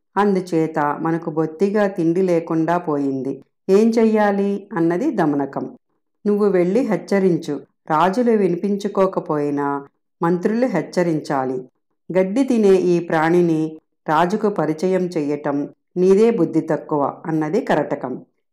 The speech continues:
"నిజమే, తప్పు నాదే, రాజుది కాదు. స్వయం కృతాపరాధాలు ఎలా చెరుపు చేసేది దేవశర్మ కథ చెబుతుంది కదా" అన్నది దమనకం. "ఎలాగెలాగు?" అని కరటకం అడిగింది. దమనకం ఇలా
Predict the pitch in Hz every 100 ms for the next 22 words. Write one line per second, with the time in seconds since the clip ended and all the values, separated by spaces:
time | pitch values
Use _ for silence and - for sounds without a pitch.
0 | - 165 190 190 160 - _ 160 160 220
1 | 220 170 151 147 139 - _ _ - 165
2 | 170 202 220 220 151 139 139 - _ _
3 | _ - 196 220 247 214 214 202 202 185
4 | 160 156 151 147 151 165 165 160 202 202
5 | 170 165 202 196 160 156 151 147 143 147
6 | - _ _ _ 180 185 226 233 208 190
7 | 180 151 147 147 143 - _ _ 190 190
8 | 196 214 208 208 185 190 190 214 170 175
9 | 185 285 240 165 143 135 139 - - _
10 | _ - 185 214 226 226 226 214 214 220
11 | - 170 185 214 151 156 175 180 208 277
12 | 143 135 139 131 120 - _ _ 175 185
13 | 208 220 233 269 170 160